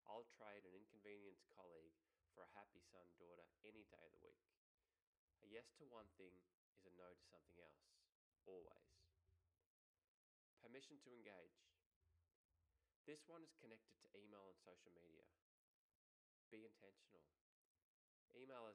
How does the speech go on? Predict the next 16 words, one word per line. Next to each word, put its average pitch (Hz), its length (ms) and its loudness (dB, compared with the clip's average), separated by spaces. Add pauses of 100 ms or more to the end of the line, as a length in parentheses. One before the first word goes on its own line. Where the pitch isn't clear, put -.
the 98 80 6
old 95 240 6
adage 85 320 -4
goes, 87 400 -2
is - 160 -16
someone 110 240 -2
else's 98 400 -2
to-do 87 320 -6
list. 82 240 -8 (1040)
Before 135 400 6
you 117 160 6
open 101 160 2
your 92 240 2
email 92 240 4 (160)
client, - 240 -10 (400)
pause. 127 400 0